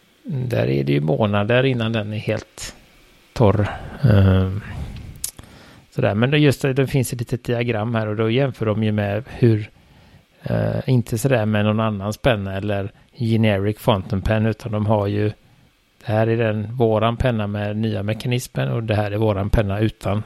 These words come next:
mekanismen. Så att de jämför ju med sin egen produktion, vilket kanske är fiffigt och inte bara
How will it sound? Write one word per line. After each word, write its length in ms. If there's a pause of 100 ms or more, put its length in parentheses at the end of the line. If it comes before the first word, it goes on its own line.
mekanismen. 680
Så 160
att 100
de 180
jämför 300
ju 60
med 160
sin 200
egen 360 (880)
produktion, 520
vilket 280
kanske 260
är 40
fiffigt 520 (100)
och 60
inte 240
bara 340